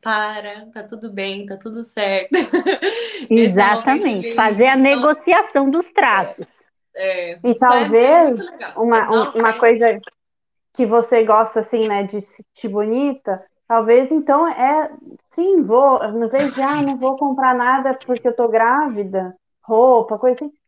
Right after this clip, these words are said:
Speaker 3: se vista bem, né, se maqueie,
Speaker 1: É.
Speaker 3: se, porque daí você vai se sentir bonita, né, então,
Speaker 2: Exato.
Speaker 3: é,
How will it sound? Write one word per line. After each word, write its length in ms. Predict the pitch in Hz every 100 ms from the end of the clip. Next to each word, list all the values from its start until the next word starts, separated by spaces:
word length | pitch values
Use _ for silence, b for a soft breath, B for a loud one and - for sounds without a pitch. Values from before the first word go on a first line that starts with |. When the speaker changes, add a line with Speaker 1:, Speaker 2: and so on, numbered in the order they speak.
| _ _
Speaker 3:
se 200 | _ 302
vista 560 | 240 262 349 - 381 403
bem, 400 | 320 302 320 330 -
né, 320 | 254 254 262
se 80 | -
maqueie, 480 | 254 254 175 320 302
Speaker 1:
É. 40 |
Speaker 3:
se, 180 | 285 -
porque 200 | - 269
daí 180 | 262 269
você 280 | 277 294 254
vai 120 | 247
se 140 | 254 -
sentir 280 | 277 269
bonita, 600 | 233 247 277 359 349 359 349 339 _ _ _ -
né, 160 | 214
então, 460 | 220 214 220 220 240
Speaker 2:
Exato. 440 | 262 302 - -
Speaker 3:
é, 400 | 165 - - -